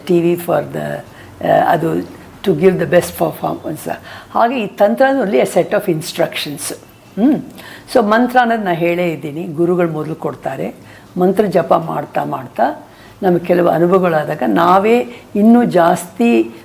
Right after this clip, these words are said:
ಆ ದೇವಿ ಆರಾಧನೆಯಲ್ಲಿ ತೊಡಗಬೇಕು ಅಂತ ನಮಗೆ ಒಂದು ಉತ್ಸಾಹ ಬಂದಾಗ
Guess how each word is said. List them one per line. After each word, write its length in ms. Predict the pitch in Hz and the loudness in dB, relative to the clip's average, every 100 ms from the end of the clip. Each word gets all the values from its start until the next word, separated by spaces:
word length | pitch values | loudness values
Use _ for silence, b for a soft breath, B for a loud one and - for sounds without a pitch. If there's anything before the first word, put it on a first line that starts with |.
| B | B
ಆ 120 | - | -2
ದೇವಿ 360 | 160 180 196 208 | 2 4 4 6
ಆರಾಧನೆಯಲ್ಲಿ 720 | 170 165 180 180 170 175 170 | 6 6 6 4 0 -4 -4
ತೊಡಗಬೇಕು 600 | 170 160 160 175 170 190 | -4 -2 -2 -4 -4 -4
ಅಂತ 140 | 180 254 | -4 -2
ನಮಗೆ 360 | 196 170 160 | -2 -2 -2
ಒಂದು 240 | 156 156 151 | -4 -4 -6
ಉತ್ಸಾಹ 400 | - 220 208 196 | -2 0 0 -2
ಬಂದಾಗ 460 | 78 143 - 147 | -4 -12 -10 0